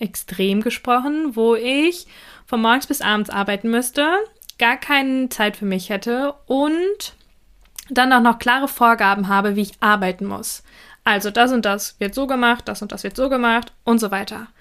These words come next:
Und da wäre, würde ich niemals glücklich werden und würde mich immer hinterfragen und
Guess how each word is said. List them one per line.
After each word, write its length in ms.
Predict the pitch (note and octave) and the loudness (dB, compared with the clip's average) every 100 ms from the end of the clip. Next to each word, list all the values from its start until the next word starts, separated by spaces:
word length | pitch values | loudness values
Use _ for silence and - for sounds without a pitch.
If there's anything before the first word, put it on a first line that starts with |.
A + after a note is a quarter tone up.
| _ - _ _ _ _ | _ -20 _ _ _ _
Und 380 | - A#3 A#3+ A#3 - | 2 4 4 0 -8
da 460 | A3 A3+ A#3+ C4 G#3 | -2 2 4 2 0
wäre, 480 | A3+ A3+ A3 A3 G#3+ | 0 2 0 -2 -2
würde 220 | A#3+ B3+ | -2 0
ich 240 | A3+ G#3+ A3+ | -2 -6 -2
niemals 760 | A#3 C#4 D4+ A3 G#3 A3+ A#3 | 0 2 0 -2 -2 -2 -4
glücklich 420 | - A#3 G3+ F3+ - | -6 -6 -6 -8 -4
werden 380 | E3+ F3+ G#3+ | -2 0 -2
und 200 | A3+ A3 | -4 -4
würde 240 | G#3 G#3+ A3 | -2 0 0
mich 180 | G#3+ A#3+ | -2 -2
immer 180 | A#3+ | 0
hinterfragen 960 | B3 A3+ A3 - - F3+ F#3 F#3 G3 A3 | 2 0 -2 -8 -2 0 0 0 -4 -4
und 480 | G#3+ G3+ G3+ G3+ | -2 0 0 -2